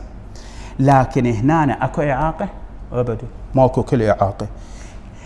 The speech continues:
الآن إيش راح أسولف لك؟ أقول لك إن الإعاقة التي نتجت من ارتباط جزيئة السكر بالمي شو يسمونها؟ ضغط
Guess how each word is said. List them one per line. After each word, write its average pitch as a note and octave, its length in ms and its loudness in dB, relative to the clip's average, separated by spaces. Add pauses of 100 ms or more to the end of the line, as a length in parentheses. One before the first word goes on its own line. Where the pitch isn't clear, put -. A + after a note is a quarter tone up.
(300)
الآن E3 420 12
إيش E3 180 8
راح B3+ 220 10
أسولف A#2+ 520 4
لك؟ G2 140 -4 (240)
أقول C#3+ 300 4
لك - 220 0 (140)
إن C#3+ 540 4 (260)
الإعاقة C3+ 920 2 (120)
التي C#3 680 4
نتجت A#2+ 760 0
من C3 280 4 (120)
ارتباط C3+ 520 0
جزيئة B2+ 600 0
السكر G3 580 -4
بالمي G3 460 2
شو - 120 0
يسمونها؟ A2+ 640 0 (840)
ضغط B2 520 -2